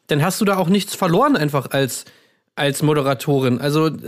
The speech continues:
sorry, aber da muss einfach so ein bisschen, so ein bisschen den Boulevard-Jargon musst du da schon drauf haben und so. Und ja, also sonst brauchst du das halt nicht machen, so ein Wiedersehen irgendwie. Gerade bei so einer Staffel, wo wirklich alle Leute super gespannt drauf sind, was die jetzt dazu sagen,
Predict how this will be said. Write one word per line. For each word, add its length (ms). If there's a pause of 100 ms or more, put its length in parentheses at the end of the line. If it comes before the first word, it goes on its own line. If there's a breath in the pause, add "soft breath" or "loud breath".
sorry, 400
aber 320
da 260
muss 200
einfach 240
so 100
ein 80
bisschen, 500 (520 soft breath)
so 120
ein 80
bisschen 300
den 460 (260)
Boulevard-Jargon 1200
musst 180
du 60
da 60
schon 140
drauf 300
haben 280
und 100
so. 240 (1000 soft breath)
Und 460 (560)
ja, 300
also 380
sonst 320
brauchst 260
du 40
das 160
halt 140
nicht 120
machen, 220
so 100
ein 100
Wiedersehen 480
irgendwie. 280
Gerade 260
bei 100
so 100
einer 140
Staffel, 400
wo 260
wirklich 280
alle 180
Leute 280
super 340
gespannt 380
drauf 160
sind, 140
was 140
die 60
jetzt 140
dazu 220
sagen, 380